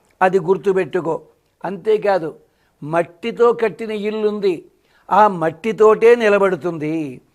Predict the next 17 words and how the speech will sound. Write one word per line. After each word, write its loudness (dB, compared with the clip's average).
అంతే 2
తప్ప 0
మట్టితో -2
కట్టిన -6
ఇంట్లో -2
ఉన్నట్టుండి -2
ఇనుప, -4
ఇనుప -2
చువ్వలు 4
పాతావనుకో, 0
ఆ 8
ఇనప 0
చువ్వలకి 0
ఈ -4
మట్టి -4
బెళ్ళలు 0
అందుకోకుండా 0